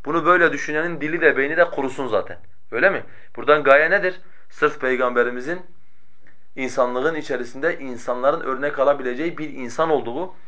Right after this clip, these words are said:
beşer üstü bir varlık olmadığının ne yapılmasıdır? Anlaşılmasıdır. Tamam. Şeyhin anlatmak istediği şey burası. Yani, e, Peygamberimiz yanılmıştır ve ondan nasıl sehiv secdesi yapacağımıza dair hükümler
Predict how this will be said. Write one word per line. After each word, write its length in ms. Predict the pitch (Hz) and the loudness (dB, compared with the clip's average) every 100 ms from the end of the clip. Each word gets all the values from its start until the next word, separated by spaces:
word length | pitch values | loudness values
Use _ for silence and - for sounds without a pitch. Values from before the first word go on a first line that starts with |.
| - 113 | -4 0
beşer 260 | 127 165 | 2 2
üstü 260 | 151 - 131 | 2 -2 -6
bir 100 | 135 | 0
varlık 360 | 123 120 139 139 | 2 2 2 0
olmadığının 540 | 139 120 117 139 147 | 0 -2 -2 -6 0
ne 40 | |
yapılmasıdır? 640 | 143 131 113 107 - 139 170 - - - | 2 2 -2 -6 -2 -4 -4 -8 -10 -2
Anlaşılmasıdır. 800 | 113 107 - 104 95 - - - - - | 0 0 -4 -6 -8 -8 -10 -10 -10 -2
Tamam. 320 | 175 190 - - - | 0 0 -2 -8 -10
Şeyhin 300 | - 147 151 | 2 4 6
anlatmak 440 | 170 156 143 160 160 | 6 6 4 0 0
istediği 300 | 156 147 170 | -2 0 0
şey 220 | 185 156 | 0 0
burası. 320 | 123 98 90 - | 0 0 -6 -2
Yani, 300 | 143 135 110 - - - - - | 0 0 -2 -8 -10 -10 -10 -6
e, 400 | 107 104 98 92 90 | -4 -2 -2 -2 -2
Peygamberimiz 640 | 143 139 123 110 107 101 | 0 2 2 2 0 -2
yanılmıştır 720 | 120 156 165 170 170 175 170 - - - - | 2 2 2 -2 -4 -6 -6 -8 -10 -8 2
ve 80 | 147 | 4
ondan 480 | 135 131 143 175 170 - - | 4 2 4 2 0 -10 -2
nasıl 300 | 135 165 156 | 4 4 4
sehiv 300 | - 143 151 | -2 0 0
secdesi 440 | 151 131 123 123 139 | -2 -2 -2 -2 0
yapacağımıza 640 | 123 117 120 123 123 131 | 0 0 0 0 0 2
dair 260 | 123 165 - - - - | 2 2 -4 -10 -10 -8
hükümler 460 | 117 123 135 165 | -6 -4 -2 -2